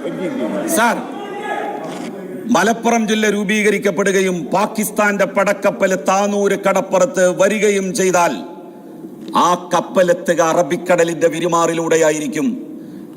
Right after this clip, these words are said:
അറബിക്കടലിന്റെ വിരിമാറിൽ വെച്ച് പാകിസ്ഥാന്റെ പടക്കപ്പലിനെ തോൽപ്പിക്കാൻ പണ്ഡിറ്റ്ജി ഇന്ത്യയുടെ നാവികപ്പടക്ക് കഴിയില്ലെങ്കിൽ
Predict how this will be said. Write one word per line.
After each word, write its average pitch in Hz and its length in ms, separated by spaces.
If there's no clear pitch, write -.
അറബിക്കടലിന്റെ 190 840
വിരിമാറിൽ 202 560
വെച്ച് 190 440
പാകിസ്ഥാന്റെ 214 680
പടക്കപ്പലിനെ 208 760
തോൽപ്പിക്കാൻ 214 840
പണ്ഡിറ്റ്ജി 202 800
ഇന്ത്യയുടെ 240 540
നാവികപ്പടക്ക് 220 840
കഴിയില്ലെങ്കിൽ 208 840